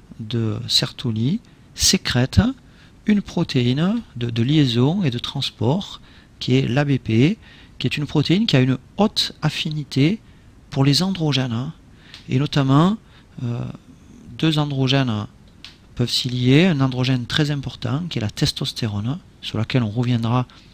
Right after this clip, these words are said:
dans la prochaine vidéo, mais également la dihydrotestostérone, qui est une, une testostérone, euh, légèrement, euh, modifiée. Alors, cette protéine A B P permet, euh,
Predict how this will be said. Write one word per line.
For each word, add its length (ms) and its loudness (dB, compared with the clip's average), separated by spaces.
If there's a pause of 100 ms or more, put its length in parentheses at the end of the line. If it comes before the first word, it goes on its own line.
(160)
dans 100 -2
la 80 0
prochaine 380 -4
vidéo, 520 -2 (520)
mais 140 0
également 480 2 (280)
la 180 -2
dihydrotestostérone, 1800 -2 (320)
qui 120 -4
est 140 -4
une, 220 -4
une 100 -6
testostérone, 760 -4 (380)
euh, 80 -4
légèrement, 640 2
euh, 180 -2
modifiée. 440 -6 (1080)
Alors, 200 4 (400)
cette 300 -2
protéine 640 0 (140)
A 80 4
B 160 4
P 340 4 (460)
permet, 520 4 (380)
euh, 240 0